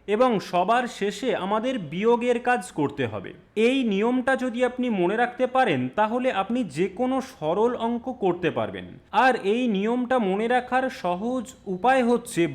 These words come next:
বদমাশ এই ওয়ার্ডটা মনে রাখা। এখানে B for bracket, O for off বা order, D for division বা ভাগ, M for multiplication বা গুণ, A for addition বা যোগ, S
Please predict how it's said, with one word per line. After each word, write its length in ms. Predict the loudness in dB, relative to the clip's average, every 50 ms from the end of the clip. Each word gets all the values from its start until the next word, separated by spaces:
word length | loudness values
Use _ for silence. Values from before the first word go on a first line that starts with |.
| -4
বদমাশ 640 | 0 4 4 4 4 4 2 2 2 2 2 2 -2 -8 -18 -20 -20 -6 2
এই 200 | 2 4 4 2 0 -2
ওয়ার্ডটা 560 | 0 0 2 4 4 4 4 0 -2 0 0 2
মনে 260 | 4 4 2 2 2
রাখা। 280 | 2 0 -2 -4 -10 -18 -20 -20 -8
এখানে 360 | -4 -4 0 2 2 4 4 4 4 2 0
B 80 | -4 -4 -2 -2 -2
for 260 | 2 4 6 6 6 4
bracket, 500 | 4 4 4 4 4 4 2 0 0 -2 -4 -14 -20 -20 -14 -2
O 100 | 2 2 2 2
for 300 | 2 2 4 6 6 6 4 2 -6 -10 -2 2 4
off 220 | 6 6 6 4 0 -4
বা 180 | 2 4 4 4 4 4 4
order, 340 | 4 4 6 4 4 4 2 0 -4 -14 -20 -20 -20 _ -14
D 100 | -6 -4 -2 -2 -2
for 280 | -2 0 2 4 4 2 2 0
division 520 | -2 -2 -2 0 -2 -4 -2 0 -2 0 0 -2 -6 -8
বা 160 | -2 2 2 2
ভাগ, 320 | 2 2 2 4 4 4 2 -2 -12 -16 -20 -20 _ _ _ -2
M 160 | 0 2 2 0
for 260 | 0 2 4 4 4 6
multiplication 920 | 4 4 2 0 0 -2 -4 -4 -2 -4 -4 0 0 0 0 0 -2 -2 -2 -2
বা 140 | 0 0 0 0 0
গুণ, 260 | 0 2 2 2 2 0 -2 -4 -8 -20 -20 -20 -18 _ -4
A 120 | 2 2 2 2
for 260 | 4 4 6 6 6 4 2
addition 520 | 2 2 2 2 0 -4 -4 -2 -2 -2 -2 -2 2
বা 120 | 2 2 0 0
যোগ, 260 | -4 -2 0 0 0 0 -2 -10 -14 -20 -20 _ _ 0 4 4
S 120 | 4 4